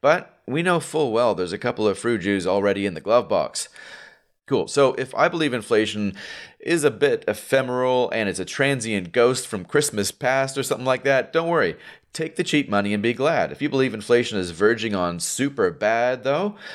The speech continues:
lock in a five-year interest rate. But here's another frequently asked question.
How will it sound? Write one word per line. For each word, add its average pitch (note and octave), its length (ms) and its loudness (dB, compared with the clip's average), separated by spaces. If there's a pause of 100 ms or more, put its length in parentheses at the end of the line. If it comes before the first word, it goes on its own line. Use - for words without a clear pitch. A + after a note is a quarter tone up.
(140)
lock C3 280 0
in C3 80 2
a B2+ 60 0
five-year G#2 580 2
interest G2+ 360 -4
rate. D#2+ 240 2 (420)
But A2+ 200 2
here's E3 240 0
another A#2+ 520 0
frequently F#2+ 840 0
asked E2+ 340 -2
question. F2 520 -2